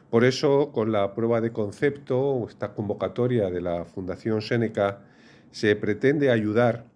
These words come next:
a los grupos de investigación de universidades y de organismos públicos de la región de Murcia a transformar los resultados de investigación en productos, eh, o en servicios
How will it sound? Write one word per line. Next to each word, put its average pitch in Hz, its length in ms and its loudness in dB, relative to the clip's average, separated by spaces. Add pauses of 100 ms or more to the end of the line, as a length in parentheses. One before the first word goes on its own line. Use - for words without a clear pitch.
(360)
a 104 80 -4
los 107 120 -2
grupos 123 280 -2
de 131 80 2
investigación 120 800 -2
de 120 40 0
universidades 107 840 -2
y - 20 -6
de 98 80 -4
organismos 98 420 -2
públicos 117 640 -2
de 87 140 -4
la 85 360 -2
región 95 340 -4
de 113 80 4
Murcia 117 520 2 (380)
a 131 100 0
transformar 117 920 2
los 101 160 -4
resultados 113 500 -2
de 120 80 0
investigación 117 840 0 (720)
en 107 180 0
productos, 110 840 0
eh, 95 400 -2
o 104 160 0
en 117 100 2
servicios 110 800 -2